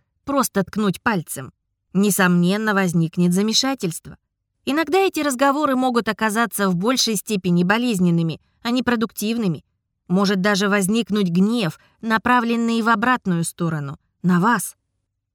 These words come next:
Все это говорит о том, что раскапывать свой гнев совершенно естественно – и очень легко позволить этому гневу поглотить вас.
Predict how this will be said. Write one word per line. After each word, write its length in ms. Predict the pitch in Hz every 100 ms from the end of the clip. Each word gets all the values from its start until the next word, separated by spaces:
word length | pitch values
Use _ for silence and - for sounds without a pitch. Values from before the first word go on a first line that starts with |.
| _ _
Все 280 | - - 320
это 260 | 370 294
говорит 440 | 233 233 233 233 220
о 100 | 190
том, 260 | 277 269
что 180 | - 226
раскапывать 680 | 220 - 247 233 226 214 -
свой 300 | 190 190 185
гнев 380 | 170 247 320 311 _ _ _
совершенно 800 | - 240 247 240 302 294 277 269
естественно – 720 | 262 - 277 - 180 156 147 _ _ _
и 220 | 240 240 - _ _ -
очень 320 | 381 - 277
легко 360 | 262 262 - 285
позволить 580 | 208 175 180 196 180 185
этому 320 | 175 170 180
гневу 400 | 175 214 220 190
поглотить 640 | 185 175 214 202 160 151
вас. 320 | 175 151 -